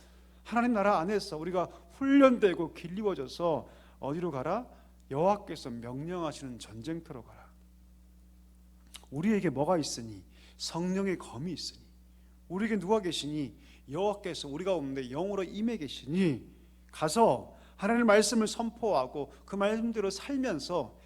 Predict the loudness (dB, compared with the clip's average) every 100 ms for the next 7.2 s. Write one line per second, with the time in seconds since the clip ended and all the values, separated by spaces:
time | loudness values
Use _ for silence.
0 | -14 -6 -2 -2 0 0 0 0 -2 -2
1 | -4 -6 -12 -20 -20 -20 -10 -8 -8 -10
2 | -16 -18 -20 -20 -20 -20 -20 -10 -6 -6
3 | -8 -14 -20 -20 -20 -20 -20 -20 -20 -20
4 | -20 -20 -20 -6 0 4 4 4 0 -4
5 | -2 0 0 0 -4 -4 -4 -2 -2 -2
6 | -2 0 0 -2 -6 -4 -4 -4 -4 0
7 | 0